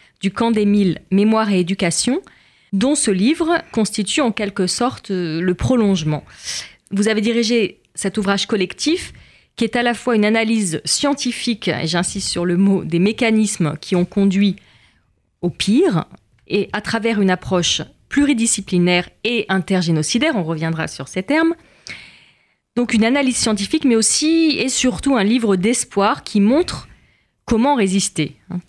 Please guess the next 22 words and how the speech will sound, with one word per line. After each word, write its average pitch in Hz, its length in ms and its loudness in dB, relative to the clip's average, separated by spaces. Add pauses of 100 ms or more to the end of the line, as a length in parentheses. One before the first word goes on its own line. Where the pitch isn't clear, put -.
Parce 170 120 -4
que 175 100 -2
comme 226 220 0
vous 185 140 0
le 185 80 2
dites, 233 220 -2
il 196 40 -6
suffit - 220 -2
pas 233 160 0
de 208 120 0
dire 196 220 -2
plus 254 180 0
jamais 196 260 2
ça, 247 240 0
mais 202 160 2
comment, 226 580 0
euh, 190 120 -4 (160)
aujourd'hui 180 360 -4
la 190 100 0
question 214 360 0
c'est 180 160 -4
comment 220 500 2